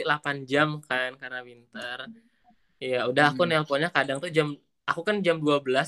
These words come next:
Speaker 1: di sini, jam dua belas malam, terus di Bali jam delapan pagi. Ya udah, aku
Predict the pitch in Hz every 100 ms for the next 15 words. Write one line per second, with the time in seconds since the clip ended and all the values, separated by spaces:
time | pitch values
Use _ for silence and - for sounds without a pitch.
0 | 151 131 127 127 123 123 123 123 127 127
1 | 113 117 131 147 156 - - 135 127 139
2 | 147 139 123 - 131 127 120 113 123 113
3 | 120 127 151